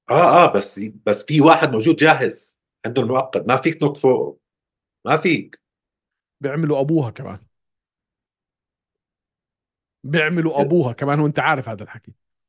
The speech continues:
Speaker 2: طيب.
Speaker 1: فيش حدا
Speaker 2: طب.
Speaker 1: غير جون جونز اللي عم بيحكي لا ضد أسبينال.
Speaker 2: أكيد
Speaker 1: أنا
Speaker 2: ما بده
Speaker 1: متأكد
Speaker 2: ي-
Speaker 1: ال-، أنا متأكد اليو اف سي حاولوا يعملوها عشان تميك سنس وبتبيع.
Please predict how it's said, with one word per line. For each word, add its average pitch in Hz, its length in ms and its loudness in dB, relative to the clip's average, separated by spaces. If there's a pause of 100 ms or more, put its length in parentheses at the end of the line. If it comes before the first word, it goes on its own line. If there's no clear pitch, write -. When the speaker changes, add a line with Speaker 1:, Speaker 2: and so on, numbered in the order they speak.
(540)
Speaker 2:
طيب. 143 360 -2 (840)
Speaker 1:
فيش 170 260 0
حدا 143 260 2
Speaker 2:
طب. 127 60 2
Speaker 1:
غير 135 140 2
جون 131 240 2
جونز 131 220 0
اللي 98 120 0
عم 90 60 -8
بيحكي - 260 -6
لا 95 160 0
ضد - 200 -10
أسبينال. - 400 -12 (720)
Speaker 2:
أكيد 302 180 0
Speaker 1:
أنا 381 80 6
Speaker 2:
ما 330 100 4
بده 320 100 4
Speaker 1:
متأكد 294 300 2
Speaker 2:
ي- 120 60 2
Speaker 1:
ال-، 107 200 -2 (380)
أنا 135 160 2
متأكد 147 460 2
اليو 143 140 4
اف 131 80 2
سي 151 260 0
حاولوا 135 360 4
يعملوها 104 640 -4 (460)
عشان 139 360 2
تميك 147 160 2
سنس - 480 0
وبتبيع. 110 540 0